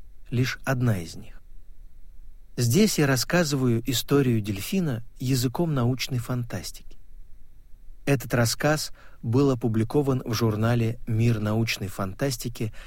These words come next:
в разделе, известном как «Серая зона». Сложно сказать, соответствуют ли вышедшие в этом разделе произведения определению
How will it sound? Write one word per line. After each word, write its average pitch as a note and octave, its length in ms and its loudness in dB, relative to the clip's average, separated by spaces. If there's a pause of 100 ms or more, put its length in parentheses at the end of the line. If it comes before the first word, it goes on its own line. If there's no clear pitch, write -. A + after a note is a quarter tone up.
(300)
в A#2+ 140 4
разделе, C3+ 760 4
известном A#2+ 640 2
как A2 300 -2 (140)
«Серая G#2+ 520 0
зона». G2 480 -4 (1160)
Сложно D3+ 520 4
сказать, G#2 640 -2 (300)
соответствуют B2 840 0
ли G#2+ 100 0
вышедшие A2 640 0
в G2+ 40 -2
этом A2+ 280 0
разделе G2+ 500 -2
произведения G#2 880 -2 (300)
определению G#2+ 880 2